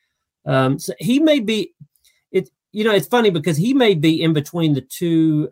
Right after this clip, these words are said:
uh, the two ideologies I think that I laid out before of the experienced guy that's not gonna screw up.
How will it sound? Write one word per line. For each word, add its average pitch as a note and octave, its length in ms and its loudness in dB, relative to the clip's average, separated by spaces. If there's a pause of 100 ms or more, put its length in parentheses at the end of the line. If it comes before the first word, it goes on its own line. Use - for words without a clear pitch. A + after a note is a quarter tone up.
uh, B2+ 400 0
the B2 140 -8
two C#3+ 420 -4
ideologies C3+ 840 -2
I B2 60 -4
think B2+ 240 -8
that B2+ 120 -10
I B2 60 -2
laid B2+ 200 -4
out B2 160 -4
before C3 500 -2 (340)
of C#3+ 320 0 (760)
the C#3 280 -2
experienced E3+ 920 -2
guy E3+ 440 0
that's C#3 280 -6
not D3 280 0
gonna C3+ 160 -2
screw D3+ 500 -2
up. F3 300 0